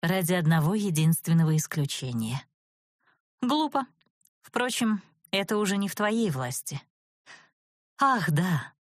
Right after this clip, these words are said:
спохватилась Дриада, откашлялась и завела гулким загробным басом. «Зачем вы потревожили мой покой?» «Ты еще руки разведи и зубы оскаль»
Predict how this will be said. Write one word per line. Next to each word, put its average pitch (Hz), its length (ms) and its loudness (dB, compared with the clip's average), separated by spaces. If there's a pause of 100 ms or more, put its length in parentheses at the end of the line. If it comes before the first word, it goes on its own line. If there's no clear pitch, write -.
(500)
спохватилась 147 720 -2
Дриада, 165 500 -2 (440)
откашлялась 254 880 -4 (120)
и 170 100 2
завела 170 440 2
гулким 269 500 -4
загробным 185 600 2
басом. 127 500 -4 (840)
«Зачем 156 760 0
вы 165 140 0
потревожили 175 840 0
мой 180 320 2
покой?» 185 760 -4 (920)
«Ты 226 80 0
еще 233 360 0
руки 214 300 0
разведи 165 580 0 (240)
и 233 140 0
зубы 208 420 2
оскаль» 160 480 -2